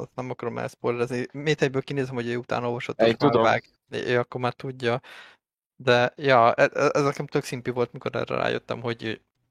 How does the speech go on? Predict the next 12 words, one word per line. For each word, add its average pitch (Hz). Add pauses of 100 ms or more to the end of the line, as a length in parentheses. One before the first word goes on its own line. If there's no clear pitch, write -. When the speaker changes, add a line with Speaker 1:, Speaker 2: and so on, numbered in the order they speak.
(420)
Speaker 1:
hogy 131
van 139
az 110
ilyen, 110 (460)
amit 117
mi 117
játszunk, 127
meg 123
az 131
egész 113
mögött 120
úgymond 117